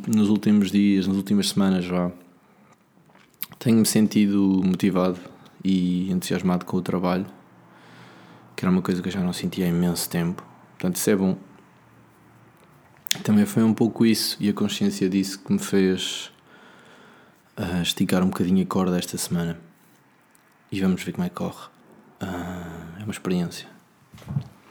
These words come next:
Pronto, e dito isto, não tenho, não sei, olha, não tenho muitos assuntos esta semana para falar, porque o meu cérebro também acho que está assim um bocadinho em, em reclusão.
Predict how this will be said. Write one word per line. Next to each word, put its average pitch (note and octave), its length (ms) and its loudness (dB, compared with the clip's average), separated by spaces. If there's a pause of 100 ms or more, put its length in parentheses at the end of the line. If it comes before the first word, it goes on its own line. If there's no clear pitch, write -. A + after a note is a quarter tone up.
(960)
Pronto, D3 320 -4
e C3 200 4
dito C3 160 0
isto, F2+ 840 0 (800)
não D#3+ 160 -2
tenho, F3 420 0
não B2+ 100 4
sei, F3 400 0
olha, F2 220 -2
não G#2 180 2
tenho B2 180 2
muitos A#2+ 280 0
assuntos - 720 0 (680)
esta - 160 -10
semana G2 300 2
para - 140 -6
falar, F2+ 340 0
porque - 220 -12
o - 20 -2
meu F#2+ 80 0
cérebro F2 340 -2
também F2 460 0
acho E2+ 180 -6
que - 80 -20
está - 140 -4
assim - 200 -4
um F3+ 80 2
bocadinho F2+ 600 2
em, F#2 120 0
em G2 40 0
reclusão. F#2 760 -2